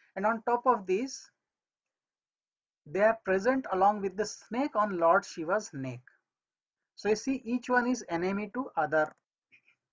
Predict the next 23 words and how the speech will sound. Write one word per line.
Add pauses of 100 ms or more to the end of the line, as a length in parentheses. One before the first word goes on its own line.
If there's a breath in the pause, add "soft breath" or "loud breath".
(600)
but
they
live (240)
together. (500)
And
this
is
the
best
example
of (160)
peaceful (140)
coexistence, (360)
accepting
each
other's (560)
qualities, (600)
but
living
in
peace. (1900)
Now
come